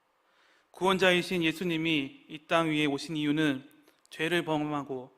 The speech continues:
또한 심판과 저주를 받을 수밖에 없는 그런 우리들인데 우리가 용서를 받고 또한 건지시기 위해서 예수님이 이 땅 가운데 오셨습니다. 그리고 그 용서와 건짐을 받는 것,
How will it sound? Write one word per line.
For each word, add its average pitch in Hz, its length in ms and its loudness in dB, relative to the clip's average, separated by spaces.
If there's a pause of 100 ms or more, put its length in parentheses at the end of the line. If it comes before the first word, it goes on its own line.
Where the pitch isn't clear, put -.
(140)
또한 147 240 -2
심판과 156 800 0 (360)
저주를 175 340 -2
받을 170 200 0
수밖에 156 420 -6
없는 143 500 -2
그런 156 240 -4
우리들인데 139 760 -4 (520)
우리가 147 240 -4
용서를 165 420 0
받고 165 560 -6 (220)
또한 139 300 -4
건지시기 147 680 -10
위해서 131 460 -8 (340)
예수님이 139 440 -6
이 143 120 -10
땅 147 160 -8
가운데 127 600 -14
오셨습니다. 127 600 -18 (1900)
그리고 175 240 0
그 170 160 0
용서와 175 520 4
건짐을 175 340 -2
받는 151 320 -2
것, 131 260 -4